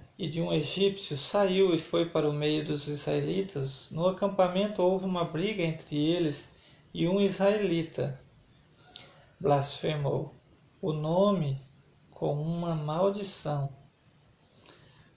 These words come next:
A gente vê aqui que o nome é o nome de Deus, né? Tá com letra maiúscula, né? Então, Deus era real naquele povo,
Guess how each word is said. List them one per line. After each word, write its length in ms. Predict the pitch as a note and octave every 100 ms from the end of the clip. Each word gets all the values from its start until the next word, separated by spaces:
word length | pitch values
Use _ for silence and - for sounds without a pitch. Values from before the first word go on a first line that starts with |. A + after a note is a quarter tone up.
| _ _ -
A 120 | -
gente 320 | C#3 E3 -
vê 80 | E3+
aqui 200 | C#3 D#3
que 140 | D#3 D3+
o 60 |
nome 840 | C#3+ C#3 D3+ F3+ E3+ D3 C3+ - - _ _
é 40 | E3+
o 120 | D#3
nome 340 | C#3 C#3+ C#3+
de 160 | C#3+ D#3+
Deus, 460 | - C#3+ D#3 D3 D3
né? 200 | D#3 F#3+ - _ _ -
Tá 80 |
com 220 | D#3+ - C#3+
letra 260 | D3 D3
maiúscula, 800 | D3 D#3 D#3+ C#3 C3+ - - C3+ - _ _ - _ - - - - - _ _ D#3
né? 340 | D3+ D3+ D#3+
Então, 360 | - D3+ D#3+ E3 A3+ - - - _ _ _ _ - _
Deus 320 | D3 D3+ D#3+
era 120 | D#3+ D#3
real 560 | C3+ E3+ D#3 E3 F#3+
naquele 360 | D3 C3+ B2+ C3
povo, 340 | - - -